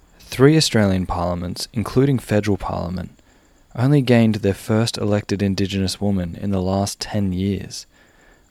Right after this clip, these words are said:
Only one Indigenous woman, Linda Burney, has been a member of the New South Wales Parliament, and two parliaments, South Australia and the Australian Capital Territory, have never had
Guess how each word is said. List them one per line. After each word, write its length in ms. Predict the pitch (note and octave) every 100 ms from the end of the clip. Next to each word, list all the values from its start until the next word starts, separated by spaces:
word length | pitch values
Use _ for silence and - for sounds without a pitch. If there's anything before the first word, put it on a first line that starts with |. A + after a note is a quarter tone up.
| -
Only 220 | A2 G#2
one 260 | F2 G2+
Indigenous 560 | B2+ A#2 G#2+ A2 G#2+ -
woman, 380 | G#2+ B2 D#3+ E3 -
Linda 340 | C3+ G2 F#2
Burney, 560 | G2 F#2 F#2 G2+ C3 D#3 _ _ _
has 120 | - F#2+
been 160 | G2+
a 60 | G2
member 320 | G2 G2 F#2+
of 140 | F2+
the 80 | G2
New 160 | F#2 F#2+
South 280 | - F2+ E2+
Wales 280 | F#2 A2 A#2+
Parliament, 540 | - F2 F2 F2 F2+ - _ _ _ -
and 180 | G2+ F#2+
two 280 | - B2 C3
parliaments, 680 | - F2+ F2 F2 E2+ - F3+ E3
South 360 | - B2+ A#2+
Australia 560 | F#2 - F#2+ G2 F#2+ -
and 100 | F#2+
the 80 | F#2+
Australian 380 | F#2 - G#2 F#2+
Capital 340 | - G2 -
Territory, 640 | F#2+ - G2 F#2+ - F2+ F#2 _ - -
have 160 | G2
never 380 | G2 G2 G2+ G2
had 400 | F#2 F#2+ F2+ E2+